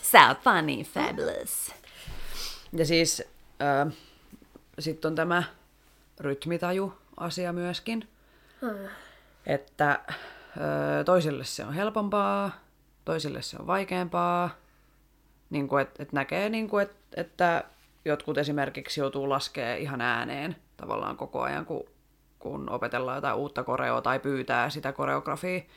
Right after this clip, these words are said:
Speaker 1: että voiko se laskea ääneen. Et ei tavallaan saa siitä musiikista sitä rytmiä, kun se ei ole niin siellä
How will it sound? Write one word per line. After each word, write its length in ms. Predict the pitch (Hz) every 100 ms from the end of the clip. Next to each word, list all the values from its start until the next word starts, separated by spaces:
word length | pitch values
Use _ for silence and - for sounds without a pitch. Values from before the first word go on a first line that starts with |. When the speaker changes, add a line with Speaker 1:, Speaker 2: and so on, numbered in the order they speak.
| - - _ -
Speaker 1:
että 120 | -
voiko 160 | 120
se 80 | -
laskea 360 | 123 143 123 107
ääneen. 520 | 107 110 147 160 165 - -
Et 120 | 127
ei 100 | 135
tavallaan 360 | 139 135 135
saa 200 | 139 135
siitä 320 | 135 143 123 143
musiikista 520 | 139 127 117 143 -
sitä 160 | 147
rytmiä, 440 | 117 127 151 165 160
kun 100 | 143
se 120 | 127
ei 140 | 101
ole 80 | 120
niin 300 | 123 131 123
siellä 360 | 160 147 151